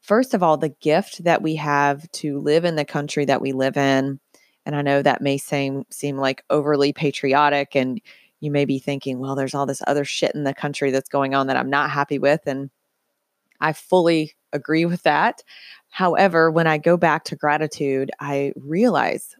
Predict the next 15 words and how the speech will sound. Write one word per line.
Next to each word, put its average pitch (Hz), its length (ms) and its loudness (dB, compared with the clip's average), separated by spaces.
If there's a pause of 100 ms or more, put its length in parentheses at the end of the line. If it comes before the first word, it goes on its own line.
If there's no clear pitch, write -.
(100)
what 147 240 -2
a 180 160 0 (280)
gift - 360 -2
it 143 100 0
is 90 320 0
to - 140 -12
be 151 380 0
in 147 200 -6
this 139 320 -6 (120)
country - 680 -4
and 135 320 -2 (400)
to 165 100 0
have 147 220 0
the 147 80 -2
freedoms 147 760 0